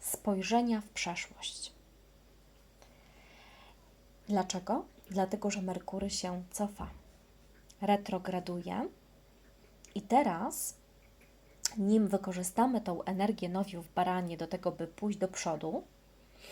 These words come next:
co tradycyjnie astrologia mówi, że nów w Baranie to nowy początek, idziemy do przodu,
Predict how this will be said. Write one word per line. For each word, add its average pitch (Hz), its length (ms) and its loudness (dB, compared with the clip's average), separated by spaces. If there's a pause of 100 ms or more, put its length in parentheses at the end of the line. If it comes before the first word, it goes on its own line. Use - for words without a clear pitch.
(340)
co 196 140 2
tradycyjnie 180 960 0 (580)
astrologia 180 880 0 (640)
mówi, 185 500 0 (460)
że 175 160 0
nów 180 280 2
w 180 100 -6
Baranie 180 400 2
to 160 120 -6
nowy 175 340 -2
początek, 196 760 -2
idziemy 180 340 -2
do 185 80 -2
przodu, 170 480 -4